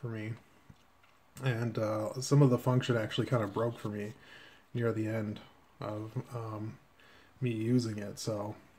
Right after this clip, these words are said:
you know, kind of disappointing in that case, but the tip still works. I, I might do a video on the pe-, uh, fifty-three pencil, Pencil by fifty-three later. It's... Uh, it's,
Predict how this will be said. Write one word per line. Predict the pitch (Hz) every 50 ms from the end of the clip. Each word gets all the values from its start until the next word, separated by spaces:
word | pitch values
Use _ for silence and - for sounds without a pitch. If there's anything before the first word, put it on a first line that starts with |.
| - -
you | 120 107
know, | 101 104 104 110 113 -
kind | - - 131 120
of | 110
disappointing | 110 113 107 110 101 - 123 120 110 110 107 107 - - - - - -
in | - - - - - - 120
that | 117 113 113 - -
case, | - 117 110 110 -
but | - - -
the | 123
tip | - - 185 180
still | - - - 120 107 101
works. | 101 104 104 101 - -
I, | 123 117 117 107 117
I | 120
might | 123 135 135 120
do | 110 120 113
a | 104
video | 107 117 107 107 107 104
on | 104 107 107 107 107
the | 104 101 101 101 - - - - - - - -
pe-, | - 123 117 110 - - 139 139 139 - - -
uh, | - 123 113 107 107
fifty-three | - - 127 117 - - - - 117 113 110
pencil, | - - 113 110 113 - 107 101 101
Pencil | - - 110 110 - 113 107 107 107 - -
by | 110 107
fifty-three | 107 - - 113 - 113 110 110 - 113 110 110 107
later. | 107 107 107 107 110 107 107 - - - - - - - - - - - - _ _ _ -
It's... | 113 107 98 - - - -
Uh, | 104 104 104 104 110 - - _ - - -
it's, | 135 127 -